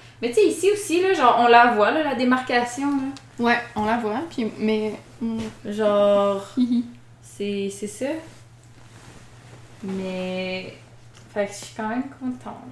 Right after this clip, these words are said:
Speaker 1: Fait que c'est ça, ces temps-ci, genre, je mets juste du mascara, puis je me sens pas, euh,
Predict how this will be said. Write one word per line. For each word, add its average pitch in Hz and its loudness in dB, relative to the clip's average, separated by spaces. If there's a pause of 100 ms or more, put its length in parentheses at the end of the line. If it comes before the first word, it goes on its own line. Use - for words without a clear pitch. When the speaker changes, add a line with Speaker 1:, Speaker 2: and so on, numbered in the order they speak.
(200)
Speaker 1:
Fait 226 4
que 226 -4
c'est 240 -4
ça, 269 -6
ces 269 -6
temps-ci, 240 0
genre, 240 4
je 220 -2
mets 214 4
juste 254 -2
du 240 -2
mascara, 226 4
puis 214 -6
je 214 0
me 202 2
sens 208 4
pas, 254 6
euh, 220 4